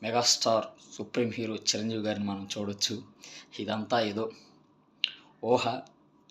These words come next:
ఇదంతా ఒక సంతోషంతో నేను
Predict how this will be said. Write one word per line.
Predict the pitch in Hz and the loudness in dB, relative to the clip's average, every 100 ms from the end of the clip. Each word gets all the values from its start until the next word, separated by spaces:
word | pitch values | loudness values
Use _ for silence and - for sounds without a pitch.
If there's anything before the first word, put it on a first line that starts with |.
| - - 110 | -20 -18 -8
ఇదంతా | 110 104 113 | -8 -2 -2
ఒక | 104 104 - - _ - _ _ _ _ _ - _ _ _ - - | 0 -4 -6 -10 _ -20 _ _ _ _ _ -20 _ _ _ -20 -16
సంతోషంతో | - 113 110 127 120 127 113 113 | -6 -4 0 2 2 0 0 0
నేను | 107 | 2